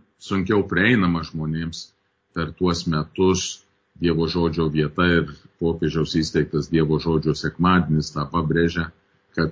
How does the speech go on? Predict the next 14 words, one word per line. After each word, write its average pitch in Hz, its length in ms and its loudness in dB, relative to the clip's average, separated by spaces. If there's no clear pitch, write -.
tai 98 200 4
yra 87 480 4
ta 87 180 -4
dovana, 82 440 0
kur 80 340 -2
mūsų 82 540 0
reformatų 80 640 0
bažnyčios 78 600 0
padėjo 85 480 4
mums 90 300 4
atsiminti, 80 680 2
ką 82 240 0
mes 80 300 0
turim. 64 380 -8